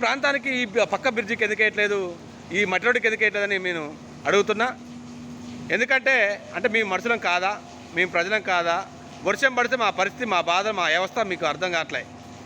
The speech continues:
హాస్పిటల్ పోవాలంటే చుట్టూ ఇరవై ఐదు కిలోమీటర్లు పోతున్నాయి కానీ మాకు హాస్పిటల్ ఉంటుంది. ఈరోజు హాస్పిటల్ లేని పరిస్థితి. అంటే ఒకసారి ఆలోచన చేయండి. కనీసం టెంపరరీ రోడ్డు వేయకుండా కూడా మీరు ఇట్లుంటే ఏంది మా పరిస్థితి అని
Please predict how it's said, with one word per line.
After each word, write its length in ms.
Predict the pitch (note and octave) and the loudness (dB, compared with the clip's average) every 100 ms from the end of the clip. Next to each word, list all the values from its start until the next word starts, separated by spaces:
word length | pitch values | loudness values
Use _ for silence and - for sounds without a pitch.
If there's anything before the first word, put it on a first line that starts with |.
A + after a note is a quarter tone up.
| - D3+ | -4 0
హాస్పిటల్ 460 | B3+ - B3+ B3 | 0 2 2 4
పోవాలంటే 360 | A3 A#3 A#3 B3+ C4 C4 - - - - - - | 4 2 4 2 2 -2 -14 -18 -18 -18 -10 0
చుట్టూ 240 | B3 - C#4+ | 0 4 4
ఇరవై 140 | A#3+ A#3+ | 4 2
ఐదు 80 | A#3 | 0
కిలోమీటర్లు 280 | A#3 A#3+ A3+ | 0 0 0
పోతున్నాయి 260 | A3 A3+ | 2 2
కానీ 100 | A3 A3 | 2 0
మాకు 100 | G3 F3+ | 0 0
హాస్పిటల్ 300 | F#3+ G3+ G3 | -2 -2 -2
ఉంటుంది. 260 | G3 G3 D#3+ D#3+ - - | -2 -2 -2 -4 -12 -2
ఈరోజు 160 | E3 F3 F3+ | 2 4 2
హాస్పిటల్ 300 | - G3+ F#3 | -2 -2 0
లేని 140 | F3+ E3 | 0 -2
పరిస్థితి. 300 | D3+ F#3+ C#3+ D#3 - - - - - - - | -6 -2 -2 -4 -12 -16 -16 -14 -14 -14 -6
అంటే 160 | - A#3 G3+ E3 | 2 4 4 0
ఒకసారి 320 | D3+ F3 A3 | 0 2 4
ఆలోచన 200 | F3+ A3 G#3+ | 2 0 0
చేయండి. 180 | A3 A#3 F#3+ | 0 -2 0
కనీసం 400 | C4 D#4 D4 D4 C4 - - - - | 0 2 2 0 -2 -12 -16 -16 -4
టెంపరరీ 340 | F3+ A3+ C#4+ D4 | -2 2 2 4
రోడ్డు 140 | C4+ B3+ | 4 4
వేయకుండా 320 | B3 A#3+ A3+ G#3+ | 4 2 2 4
కూడా 120 | A3 G3+ | 4 2
మీరు 120 | G3 F3+ | 0 -2
ఇట్లుంటే 340 | A3+ G3 G#3+ F3+ E3 D3+ - - B2+ | -2 0 4 2 2 -6 -16 -8 0
ఏంది 160 | F#3 C4+ B3 | 0 2 0
మా 40 | F3+ | 0
పరిస్థితి 260 | F3+ - F#3 | -2 -2 -2
అని 120 | E3 | 0